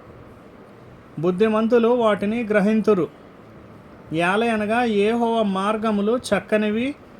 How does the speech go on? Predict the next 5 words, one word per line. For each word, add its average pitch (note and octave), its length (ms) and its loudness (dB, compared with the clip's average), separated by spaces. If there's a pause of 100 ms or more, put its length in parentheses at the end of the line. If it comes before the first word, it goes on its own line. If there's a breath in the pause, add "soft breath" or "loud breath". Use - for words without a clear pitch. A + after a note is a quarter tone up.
(380)
నీతిమంతులు G#3+ 760 0
దానిని A3 380 -2
అనుసరించి A3 640 0
నడుచుకొందురు. G#3 840 0 (500)
గాని F3 460 -2